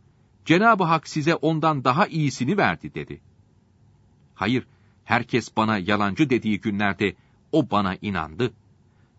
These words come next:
Herkes bana eziyet ederken o bana yar oldu." buyurdu.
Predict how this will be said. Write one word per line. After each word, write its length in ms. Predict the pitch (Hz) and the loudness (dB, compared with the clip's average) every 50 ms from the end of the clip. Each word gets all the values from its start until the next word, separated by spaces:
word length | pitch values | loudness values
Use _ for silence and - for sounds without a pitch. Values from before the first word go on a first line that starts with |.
| _ | _
Herkes 540 | - - 160 214 185 - 208 185 165 - - | 0 2 2 2 2 4 4 4 4 2 2
bana 240 | 156 151 151 143 143 - | 2 2 4 2 2 2
eziyet 440 | 139 139 117 120 131 151 156 - 147 | 2 2 4 4 2 2 2 2 0
ederken 640 | 127 127 139 147 170 - 180 170 156 135 110 98 - _ _ _ _ _ _ | 0 0 0 0 0 0 0 0 0 -2 -4 -8 -10 _ _ _ _ _ _
o 160 | 175 185 160 | 2 4 6
bana 240 | 170 175 160 151 131 | 6 4 4 4 2
yar 340 | 107 90 113 120 147 185 170 | 0 0 2 2 2 2 2
oldu." 400 | 139 107 87 73 67 76 71 67 - - | 2 0 -2 -2 -6 -10 -12 -14 -10 -8
buyurdu. 460 | 87 85 78 71 69 64 - 69 69 | -6 -6 -6 -6 -8 -10 -12 -14 -16